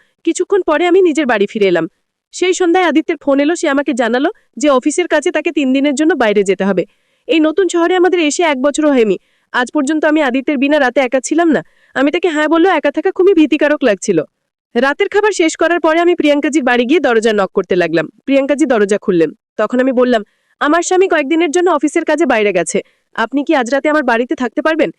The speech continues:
এতে প্রিয়াঙ্কাজি রাজি হলেন না। তিনি বললেন, "আমার শোবার ঘর ছাড়া অন্য কোথাও আমার ঘুম আসে না,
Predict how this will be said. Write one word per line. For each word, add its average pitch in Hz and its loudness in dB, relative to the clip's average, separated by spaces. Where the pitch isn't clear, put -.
এতে 294 0
প্রিয়াঙ্কাজি 330 0
রাজি 247 2
হলেন 208 2
না। 170 -4
তিনি 285 4
বললেন, 349 2
"আমার 330 0
শোবার 285 0
ঘর 294 0
ছাড়া 320 0
অন্য 285 0
কোথাও 311 -2
আমার 330 0
ঘুম 233 -4
আসে 196 -4
না, 156 -6